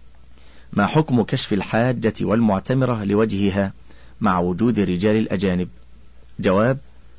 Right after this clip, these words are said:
حرام عليها ذلك، فلا يجوز للمرأة أن تكشف وجهها عند الرجال الأجانب،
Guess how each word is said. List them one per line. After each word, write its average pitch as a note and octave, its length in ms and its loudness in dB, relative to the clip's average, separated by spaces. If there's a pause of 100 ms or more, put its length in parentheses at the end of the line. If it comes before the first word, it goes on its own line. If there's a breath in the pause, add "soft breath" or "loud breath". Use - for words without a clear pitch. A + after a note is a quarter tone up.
(180)
حرام G#2+ 640 4
عليها F#2+ 480 0
ذلك، F2+ 420 -2 (540 soft breath)
فلا A#2 300 4
يجوز G2+ 260 2
للمرأة G2 520 2
أن F2+ 140 -4
تكشف - 360 -4
وجهها F#2+ 540 -2
عند A#2+ 200 2
الرجال A2 380 2
الأجانب، F#2 460 -2